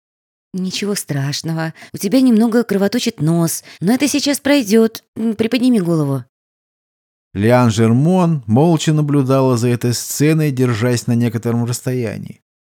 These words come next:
Speaker 2: Затем она окинула взглядом комнату и направилась к небольшому круглому столику в другом конце гостиной. Подойдя, она наклонилась и стала подбирать осколки разбитой вазы.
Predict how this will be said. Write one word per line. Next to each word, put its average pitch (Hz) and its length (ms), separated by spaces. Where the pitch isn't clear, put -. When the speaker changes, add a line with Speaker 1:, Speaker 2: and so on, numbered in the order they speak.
Speaker 2:
Затем 107 400
она 113 200
окинула 117 520
взглядом 101 520
комнату 117 600
и 127 80
направилась 123 640
к - 80
небольшому 117 600
круглому 117 460
столику 120 640
в - 60
другом 101 440
конце 104 340
гостиной. 101 640
Подойдя, 117 540
она 107 160
наклонилась 131 680
и 214 80
стала 240 320
подбирать 214 600
осколки 196 460
разбитой 180 520
вазы. 175 460